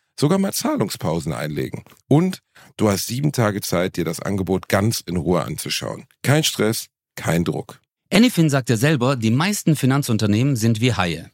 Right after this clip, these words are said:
Speaker 2: Anyfin will aber eher der Delfin sein. Und die mögen wir alle.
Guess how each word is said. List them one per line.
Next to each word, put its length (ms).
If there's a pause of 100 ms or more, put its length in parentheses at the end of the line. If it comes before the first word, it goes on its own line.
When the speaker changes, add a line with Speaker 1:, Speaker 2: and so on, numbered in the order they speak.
(180)
Speaker 2:
Anyfin 640
will 140
aber 220
eher 220
der 120
Delfin 460
sein. 300 (120)
Und 260
die 340
mögen 360
wir 200
alle. 280